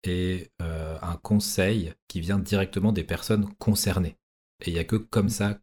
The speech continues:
que on évitera ce genre de situation.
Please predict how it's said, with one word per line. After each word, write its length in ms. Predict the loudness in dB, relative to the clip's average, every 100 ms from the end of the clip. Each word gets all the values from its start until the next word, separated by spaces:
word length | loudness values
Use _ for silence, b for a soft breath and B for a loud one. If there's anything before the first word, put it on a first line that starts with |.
| -4
que 380 | -2 0 -2 -4
on 140 | -2
évitera 680 | 0 -2 -6 -6 -4 -4 -6 -14 _ -10
ce 100 | -4
genre 160 | -2 -2
de 80 |
situation. 500 | -4 -6 -4 -4 -6